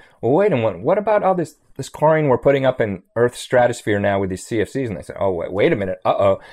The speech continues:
And they checked it out, and indeed it was happening, and they sort of sounded the alarm. And then, of course, you see those famous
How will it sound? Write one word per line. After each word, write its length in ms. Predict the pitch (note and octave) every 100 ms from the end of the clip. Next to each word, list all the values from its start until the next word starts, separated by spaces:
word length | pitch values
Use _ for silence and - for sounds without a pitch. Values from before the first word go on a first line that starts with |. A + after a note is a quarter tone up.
| - - -
And 320 | A#2 A#2 A#2 - - -
they 160 | B2 G#2+
checked 280 | - A#2+ A#2+
it 80 |
out, 220 | C#3 D#3 A#2
and 140 | A2
indeed 340 | A2+ A#2 C#3
it 140 | A2+ A2+
was 180 | A2+ G#2
happening, 540 | C#3+ D#3+ - F2+ F2+
and 120 | F#2+
they 60 | G2
sort 200 | - A2
of 60 | F#2+
sounded 440 | C3+ A#2+ A#2 G2+
the 100 | G2+
alarm. 640 | G2 A2+ G#3 D3 G2+ G2 - - - -
And 200 | C3 B2
then, 260 | C3+ C3+ B2
of 120 | A2
course, 340 | - B2 -
you 100 | A2
see 200 | G2+ B2
those 240 | G#2+ F#2+ -
famous 500 | - A#2 A2 G2